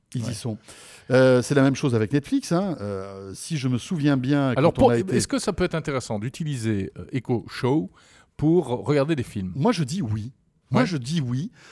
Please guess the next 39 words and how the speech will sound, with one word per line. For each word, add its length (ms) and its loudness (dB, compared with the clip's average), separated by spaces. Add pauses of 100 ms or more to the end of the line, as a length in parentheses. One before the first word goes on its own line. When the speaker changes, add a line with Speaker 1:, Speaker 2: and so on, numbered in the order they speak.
(140)
Speaker 1:
parce 200 -6
que, 360 0
euh, 640 -6
j-, 180 -10
j'ai 140 -4
l'impression 400 -4
que, 440 2
euh, 260 -8 (560)
comme 160 0
l'écran 240 0
est 60 0
de 40 -4
bonne 140 -2
qualité, 340 -6
c'est 140 -6
un 60 0
écran 280 -8
H 200 -6
D, 120 -2
on 80 -6
l'a 120 -8
pas 140 0
dit, 140 -4
Speaker 2:
Ouais. 180 -2
Speaker 1:
mais 200 -8
la 160 -10
résolution 500 -6
est 120 -10
très 160 -2
Speaker 2:
Oui, 160 4
Speaker 1:
bonne. 140 4
Speaker 2:
oui, 100 -6 (100)
c'est 100 -20
pas 80 -6
mal. 180 -4
Speaker 1:
Le 200 4
son 300 0
est 100 4
bon. 300 0